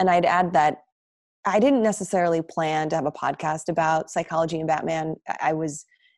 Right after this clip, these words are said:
at the time working on some documentaries, and one of the very first, uh, I would say, like, recognized documentary I did was with Warner Brothers, and they asked me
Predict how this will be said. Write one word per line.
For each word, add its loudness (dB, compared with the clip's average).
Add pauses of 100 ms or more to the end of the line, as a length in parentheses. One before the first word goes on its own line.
(140)
at -2
the -2
time -4 (440)
working -4
on -6
some -10
documentaries, -6 (380)
and -8 (160)
one -2
of 2
the 0
very 0
first, -10 (140)
uh, -6 (480)
I -6
would -6
say, -6
like, -6 (260)
recognized 0
documentary -4
I -2
did -4
was -8
with -10
Warner -4
Brothers, -4
and -8
they -6
asked -14
me -6